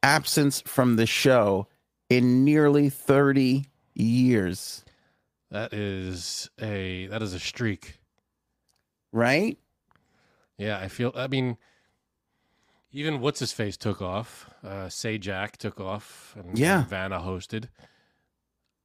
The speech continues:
Speaker 2: I don't know if Trebek ever took time off. I think he, I think he,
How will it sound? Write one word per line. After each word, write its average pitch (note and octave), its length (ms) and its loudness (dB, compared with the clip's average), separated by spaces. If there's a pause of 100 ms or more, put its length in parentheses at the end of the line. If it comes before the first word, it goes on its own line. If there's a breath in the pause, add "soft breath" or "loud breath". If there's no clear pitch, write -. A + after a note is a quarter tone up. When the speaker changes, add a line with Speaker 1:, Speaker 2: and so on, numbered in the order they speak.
(300)
Speaker 2:
I D#3+ 80 4
don't G#3+ 160 2
know F3 240 6
if C3+ 460 0 (460)
Trebek A#2 600 0
ever G#2 200 -6
took - 220 -8
time F#2+ 260 -6
off. E2 320 -10
I G2 60 -10
think A2 200 -10
he, A2+ 260 -8
I A#2+ 100 -8
think B2 180 -12
he, A2+ 260 -6